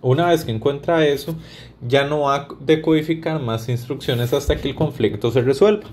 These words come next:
Va a quedar ahí frenado y pueden quedar unidades funcionales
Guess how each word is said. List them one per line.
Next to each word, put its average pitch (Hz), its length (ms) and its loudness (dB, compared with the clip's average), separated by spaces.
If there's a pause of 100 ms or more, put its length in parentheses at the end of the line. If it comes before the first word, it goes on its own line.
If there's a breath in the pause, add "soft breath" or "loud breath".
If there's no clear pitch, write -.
(120)
Va 113 80 2
a 117 80 -2
quedar 120 260 2
ahí 113 160 2
frenado 143 640 -4 (200)
y 156 380 2
pueden 139 400 2
quedar 127 240 2
unidades 143 640 -2
funcionales 156 800 -2